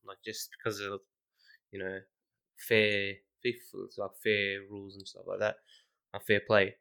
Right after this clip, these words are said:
Um, so, like, I guess t-, unless City become bad again, which, you know, is, is within the realm of possibility, considering, you know, they're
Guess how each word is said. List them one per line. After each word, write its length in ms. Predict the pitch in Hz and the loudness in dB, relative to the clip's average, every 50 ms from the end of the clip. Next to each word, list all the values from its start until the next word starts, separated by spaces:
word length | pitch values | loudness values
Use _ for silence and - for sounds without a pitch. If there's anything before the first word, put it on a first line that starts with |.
| _ _ _ _ _ - _ _ _ _ _ _ - | _ _ _ _ _ -20 _ _ _ _ _ _ -2
Um, 680 | 104 104 104 101 101 101 98 98 95 95 98 98 101 - _ _ _ - | 0 0 2 2 0 0 -2 -4 -6 -10 -12 -14 -16 -20 _ _ _ -16
so, 220 | - - - 117 | -8 -4 -2 0
like, 200 | 110 107 104 104 - | 2 4 2 4 4
I 80 | - 131 | 6 10
guess 380 | 143 160 160 - - - - - _ - - _ _ - - | 10 10 10 8 4 0 -4 -10 _ -18 -18 _ _ -20 -20
t-, 100 | - - _ - _ _ _ _ _ _ _ _ _ _ _ _ _ _ _ _ _ _ _ _ _ _ _ _ _ _ _ _ - | -20 -20 _ -20 _ _ _ _ _ _ _ _ _ _ _ _ _ _ _ _ _ _ _ _ _ _ _ _ _ _ _ _ 12
unless 300 | 127 139 156 190 190 - | 12 12 12 12 12 12
City 200 | - 233 214 202 180 | 12 10 12 12 10
become 340 | 170 165 - 160 143 131 | 10 10 12 12 12 12
bad 240 | 120 120 117 127 139 | 12 12 12 12 12
again, 380 | 160 160 170 196 233 269 269 - _ _ _ _ _ | 12 10 8 6 6 6 2 -6 _ _ _ _ _
which, 160 | - 120 117 | -6 -4 -4
you 160 | - - 120 | -2 2 6
know, 80 | 120 110 | 6 8
is, 180 | 113 123 123 - - | 8 6 4 4 0
is 240 | 151 147 127 120 110 - - - _ - 135 | 0 0 0 -2 -6 -8 -8 -8 _ 2 4
within 220 | 139 131 135 143 147 | 6 6 6 8 8
the 80 | 127 | 8
realm 220 | 110 117 123 123 117 | 10 12 12 12 10
of 100 | 110 - | 8 4
possibility, 600 | - 113 - 110 120 113 107 104 104 110 - _ _ _ - - - _ _ _ - | 0 -12 -8 -2 0 2 2 2 0 -2 -6 _ _ _ -20 -20 -20 _ _ _ -8
considering, 640 | 110 110 - - 120 113 110 104 101 98 101 98 | -6 -2 2 4 4 6 6 6 4 4 0 -2
you 100 | 95 98 | -2 -2
know, 140 | 95 98 98 98 | -2 -4 -2 0
they're 300 | 101 98 98 95 95 | 2 2 4 4 2